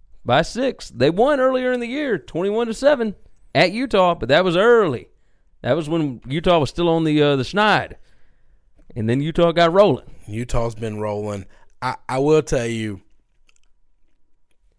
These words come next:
Speaker 1: Utah is better in eighteen stats compared to seventeen stats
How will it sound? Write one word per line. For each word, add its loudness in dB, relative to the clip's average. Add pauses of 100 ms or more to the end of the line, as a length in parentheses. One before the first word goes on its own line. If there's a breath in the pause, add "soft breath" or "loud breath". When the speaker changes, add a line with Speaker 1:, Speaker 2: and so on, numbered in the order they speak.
(600)
Speaker 1:
Utah 2 (380)
is 2
better 4
in 0
eighteen 0 (140)
stats -2
compared -2
to -2
seventeen -4
stats -10